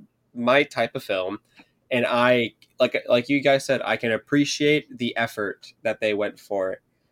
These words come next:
but I did not like the execution. So I think a solid three is fine for also not really being a scary movie. It was more just suspenseful. Like, I can't think of anything that genuinely made me, like, jump. Does that, that makes any sense? Or, like,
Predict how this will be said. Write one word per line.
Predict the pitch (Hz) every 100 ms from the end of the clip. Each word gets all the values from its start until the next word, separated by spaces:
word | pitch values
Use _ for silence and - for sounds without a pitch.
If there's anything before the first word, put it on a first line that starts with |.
| _ _
but | 120
I | 110
did | - 117
not | 117 107
like | 107 101
the | -
execution. | 104 - - 98 95 95
So | -
I | 131
think | 143 170
a | 147
solid | - 131 123
three | - 113 117 113
is | 107
fine | - - 92 101 113 120 127 - - - - - - _
for | - 131
also | 131 - 139
not | 117 117
really | 127 127 120
being | 117 120
a | 110
scary | - - 107 107 104
movie. | 92 90 82 - -
It |
was | 104 117 120
more | 120 127
just | 127 -
suspenseful. | 113 - 98 98 - - -
Like, | 95 92 - - -
I | 117
can't | 139 135
think | 151
of | 139
anything | 117 117 123
that | 120 107
genuinely | - 110 110 107
made |
me, | 107
like, | 92 -
jump. | - 92 80 _ _ _ _ _ _ _ _ _ _ -
Does | 104
that, | 98
that | 101
makes | 95 -
any | 92
sense? | - - -
Or, | 131
like, | 120 104